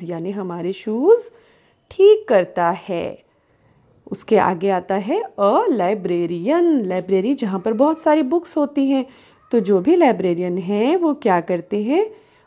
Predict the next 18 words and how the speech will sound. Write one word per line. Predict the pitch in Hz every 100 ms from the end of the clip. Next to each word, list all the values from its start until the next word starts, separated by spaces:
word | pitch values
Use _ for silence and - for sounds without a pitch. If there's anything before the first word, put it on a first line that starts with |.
| _ 175
Works | 196 220 359 -
in | - 226 403
library। | 571 330 190 175 156 170 170 170 277 392 269
लाइब्रेरियन | 180 160 175 170 226 392 440
लाइब्रेरी | 196 165 170 160 180
में | 180 226 403
काम | 440 190 175 240
करते | 311 180 - - 175 180
हैं। | 240 330 320 269 175 165 _ _ _ _ _ _ _ _ _ _ _
नेक्स्ट | 254 339 403 -
है | - 190 294 453 - _ _ _ _ -
a | 214 359
driver। | 494 196 180 165 156 160 226 302 208 - _ _ -
तो | 202
ड्राइवर | 170 175 175 269
क्या | 320 330
करता | 277 220 220
है? | 196 180 170 -